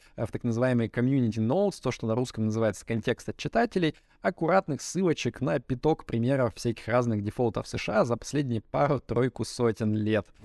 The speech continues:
А, сейчас уже эти community notes удалили, но тем не менее, а, если вы пропустили полгода назад, я писал статью как раз-таки про дефолты С Ш А,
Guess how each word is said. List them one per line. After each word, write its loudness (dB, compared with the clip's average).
А, 0
сейчас 0
уже 0
эти -4
community -2
notes -2
удалили, 0
но 0
тем -2
не 0
менее, 0
а, 0
если 0
вы 2
пропустили -2
полгода 0
назад, 2
я 0
писал 0
статью -4
как -4
раз-таки -2
про 0
дефолты -2
С -10
Ш 0
А, -4